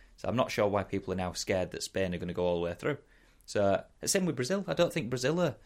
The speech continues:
necessarily the massive force that people have been, are making them out to be. And I think if there is <laughs> ever gonna be a chance, and again, I'd hold my hands up here and say I'm probably being over-optimistic, if there's ever gonna be a chance of England winning a World Cup,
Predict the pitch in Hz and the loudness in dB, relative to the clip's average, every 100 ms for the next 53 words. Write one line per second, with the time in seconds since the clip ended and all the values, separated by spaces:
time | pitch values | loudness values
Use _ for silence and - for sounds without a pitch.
0 | - - - - 127 - - 123 113 107 | -20 -20 -16 -4 -4 -2 -2 0 2 2
1 | 104 104 - 95 - 98 95 - 98 90 | 0 0 -2 -4 2 2 2 -2 -4 -4
2 | 90 87 87 92 - - 101 95 95 - | -2 -2 -4 -8 -14 -6 -2 0 0 -2
3 | 90 90 - 107 95 90 - 98 - - | -4 -4 -2 2 2 0 -2 -2 -4 -18
4 | - _ _ - 139 - 127 131 - 131 | -20 _ _ -2 -2 0 2 2 2 0
5 | - 120 131 113 107 98 143 92 101 - | 0 2 2 2 2 2 0 0 -4 -6
6 | 92 90 90 90 92 - - - - - | -6 -4 0 2 2 -4 -20 -20 -20 -20
7 | _ - - _ 92 92 - - - _ | _ -20 -20 _ -2 -2 -4 -18 -20 _
8 | _ - - - 110 101 101 95 - 92 | _ -20 -10 -2 2 4 2 2 2 2
9 | 90 90 90 - 110 92 90 87 87 92 | 2 0 -2 2 2 4 2 2 0 -2
10 | - 98 - 90 - - - 135 156 151 | -2 -4 -4 -6 -10 -18 -8 0 2 2
11 | 135 113 127 117 104 117 101 101 95 95 | 0 2 0 2 2 4 4 2 4 4
12 | 90 - 120 - | 4 4 2 0